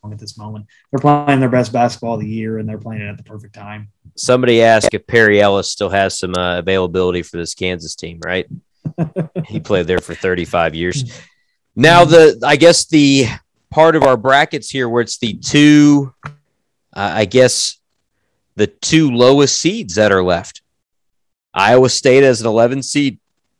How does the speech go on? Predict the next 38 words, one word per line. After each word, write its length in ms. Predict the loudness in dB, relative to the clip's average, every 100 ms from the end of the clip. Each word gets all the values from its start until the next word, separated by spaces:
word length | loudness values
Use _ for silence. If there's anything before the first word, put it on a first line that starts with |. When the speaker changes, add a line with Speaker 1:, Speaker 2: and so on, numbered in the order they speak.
| _ _ _ -2
Speaker 2:
ten 240 | 0 0
seed 320 | 0 0 0
Miami. 600 | 2 2 4 2 0 -8 _ _ _ _ _ _
I 180 | 2 2
think 360 | 4 2 2 -2
if 260 | -4 -4
Kansas 540 | -2 2 2 0 -6 -6
is 140 | -2
gonna 180 | 0 0
get 240 | 0 -2
to 120 | 0 0
where 160 | 2
they 140 | 2 2
wanna 260 | 0 -4
be 260 | -4 -2 0
at, 240 | 0 -2 _ _ _
the 140 | -2
last 320 | 2 2 0
hiccup 320 | -4 -4 -6 0
they 140 | 2
have 140 | 2
to 80 | -2
take 260 | -2 -2 0
on 200 | 0 -2
is 120 | -6
a 60 | -4
Cyclones 580 | 0 0 -2 -6 -6
team, 360 | -6 -4 -4 -10 _ -20 _ _
um, 300 | -4 -2 -2
that's 220 | -4 -6
very 260 | 0 0 0
good 200 | 0 0
out 120 | 0
of 60 | 0
the 60 |
Big 200 | -4 -6
twelve. 480 | -2 0 2 0 -4 _ _ _ _ _ -8
Um, 600 | -4 -2 -2 -6 -10